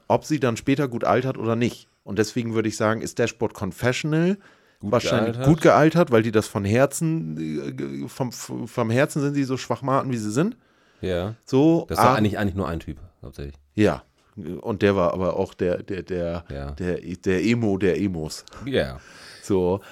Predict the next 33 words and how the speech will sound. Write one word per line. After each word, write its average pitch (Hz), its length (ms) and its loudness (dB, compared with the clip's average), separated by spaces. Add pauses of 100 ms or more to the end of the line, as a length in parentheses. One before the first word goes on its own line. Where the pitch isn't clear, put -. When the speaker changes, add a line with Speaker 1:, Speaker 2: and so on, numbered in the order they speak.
(200)
Speaker 1:
ähm, 107 520 2
und 117 160 0
dann 123 140 6
gibt's 170 160 0
aber 143 160 2
ganz 139 220 0
viele 127 200 0
andere 123 220 -2
Bands, 123 280 2
die 120 100 -4
Musik 117 360 -4
gemacht 117 340 -2
haben 101 340 -2
wie 208 160 -2
Dashboard 78 480 -2
Confessional, 98 720 -2 (1120)
die 123 180 2
aber 147 180 8
schlecht - 280 4
gealtert 76 440 -6
ist. - 240 -18 (120)
Speaker 2:
Ja. 90 400 -2 (180)
Speaker 1:
So, 87 220 -4
und 104 320 -2
da, 117 100 8
die, 113 240 -8 (220)
die, 127 520 -6
und 117 300 -4 (100)
da 113 120 0 (180)
gab's 107 240 2
extrem 98 420 -6
viele 127 240 0
von. 185 320 -2